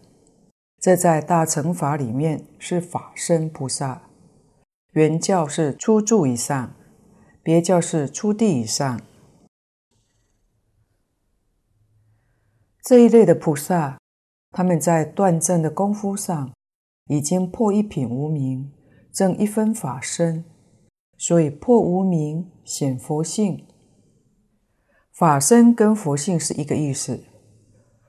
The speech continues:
破一品无明，证得一分法身，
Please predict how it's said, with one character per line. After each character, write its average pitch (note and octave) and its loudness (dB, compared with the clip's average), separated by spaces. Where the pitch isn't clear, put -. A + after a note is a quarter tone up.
破 C#4 6
一 A#3+ 4
品 E3+ -2
无 C#3 0
明， D3+ -2
证 G3 4
得 E3+ 6
一 A#3+ 4
分 A#3 2
法 C3 -4
身， E3+ -4